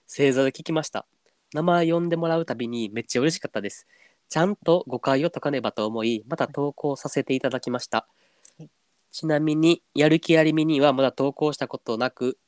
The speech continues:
Speaker 1: 完全に初めてのお便りだったので、引き続きお手柔らかにお願いします。まずは爆乳さん、すいません。
Speaker 2: うん。
Speaker 1: 当時、二倍速で聞いてて、ちえみさんなのか、チェルさんなのか、よくわからず、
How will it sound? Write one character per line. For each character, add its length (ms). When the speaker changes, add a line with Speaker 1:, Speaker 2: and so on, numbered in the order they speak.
Speaker 1:
完 260
全 180
に 80
初 220
め 100
て 100
の 100
お 40
便 200
り 60
だ 80
っ 40
た 100
の 140
で、 240
引 80
き 80
続 260
き 240
お 60
手 140
柔 120
ら 120
か 100
に 100
お 40
願 180
い 40
し 120
ま 80
す。 140
ま 120
ず 120
は 120
爆 240
乳 160
さ 180
ん、 140
す 140
い 60
ま 120
せ 140
ん。 40
Speaker 2:
う 20
ん。 60
Speaker 1:
当 240
時、 220
二 120
倍 180
速 180
で 100
聞 160
い 40
て 100
て、 380
ち 200
え 80
み 140
さ 140
ん 100
な 80
の 100
か、 320
チ 140
ェ 60
ル 80
さ 140
ん 100
な 80
の 140
か、 180
よ 100
く 140
わ 100
か 120
ら 100
ず、 320